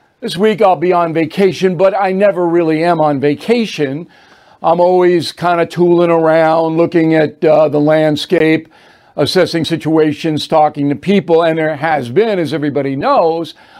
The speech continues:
a tremendous migration to the state of Florida. Now, I used to be a Florida resident. I taught high school in a suburb of Miami, actually a ghetto of Miami, um,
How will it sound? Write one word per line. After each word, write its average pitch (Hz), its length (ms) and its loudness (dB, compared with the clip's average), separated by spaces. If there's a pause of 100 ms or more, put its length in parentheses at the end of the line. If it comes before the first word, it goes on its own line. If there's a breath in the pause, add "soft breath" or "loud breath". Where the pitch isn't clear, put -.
a 156 100 -2
tremendous 180 720 0
migration 156 1040 -2 (400 soft breath)
to 147 140 -2
the 160 120 2
state 151 340 2
of 147 100 0
Florida. 202 480 0
Now, 165 360 -4
I 233 180 0
used 214 500 -2
to 190 100 -2
be 156 240 2
a 185 80 0
Florida 151 460 0
resident. 175 480 0 (680 loud breath)
I 147 200 2
taught 170 300 0
high 190 340 -2
school 165 720 -4 (300 soft breath)
in 156 140 -6
a 147 100 -2
suburb 170 640 0
of 147 100 -2
Miami, 156 640 0
actually 156 460 -2
a 127 60 -2
ghetto 160 720 2
of 135 180 -2
Miami, 131 800 -2 (560 soft breath)
um, 147 500 2